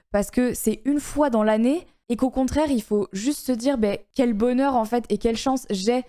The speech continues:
de passer Noël avec mes amis, avec ma famille, avec mes proches, de graver ces moments dans ma mémoire et d'avoir le souvenir d'un bon repas partagé plutôt que d'y voir juste du poids qu'on va prendre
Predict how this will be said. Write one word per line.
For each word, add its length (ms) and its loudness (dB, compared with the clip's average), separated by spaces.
de 100 2
passer 320 0
Noël 380 2
avec 260 0
mes 180 2
amis, 260 2
avec 220 -2
ma 160 2
famille, 400 0
avec 240 0
mes 140 2
proches, 440 0
de 420 0
graver 440 2
ces 180 0
moments 340 2
dans 200 2
ma 160 2
mémoire 640 0
et 100 2
d'avoir 300 2
le 100 2
souvenir 380 0
d'un 160 2
bon 240 2
repas 300 2
partagé 580 0
plutôt 340 -2
que 140 0
d'y 180 -2
voir 300 0
juste 340 -4
du 160 -6
poids 260 0
qu'on 160 -2
va 140 2
prendre 420 -4